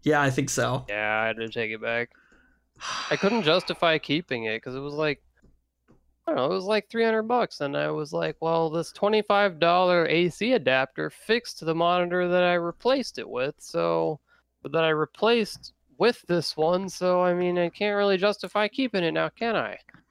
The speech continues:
Speaker 2: And not only that, but the wonky resolution scaling kinda just, kinda just triggered me a little bit, you know? It was like, this is, like, weird.
Speaker 1: So,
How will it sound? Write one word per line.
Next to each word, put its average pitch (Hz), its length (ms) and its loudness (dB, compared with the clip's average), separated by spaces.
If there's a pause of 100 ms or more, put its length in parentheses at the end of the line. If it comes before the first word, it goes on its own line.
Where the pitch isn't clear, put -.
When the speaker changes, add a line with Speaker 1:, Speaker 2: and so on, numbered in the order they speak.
(120)
Speaker 2:
And 135 220 0
not 165 140 0
only 156 280 4
that, 131 320 2
but - 160 -10
the 107 100 -8
wonky 165 500 -4
resolution 135 680 -4
scaling 151 580 -2
kinda 202 440 0
just, 123 320 -8 (280)
kinda 320 160 -6
just 131 260 -8
triggered 113 380 -6
me 101 120 -10
a 101 80 -10
little 104 220 -16
bit, 104 220 -14
you 107 80 -16
know? 117 160 -12
It 113 40 -12
was 113 100 -16
like, 117 160 -12 (260)
this 175 100 -14
is, 175 60 -12
like, 113 180 -14
weird. 117 380 -6 (180)
Speaker 1:
So, 226 460 0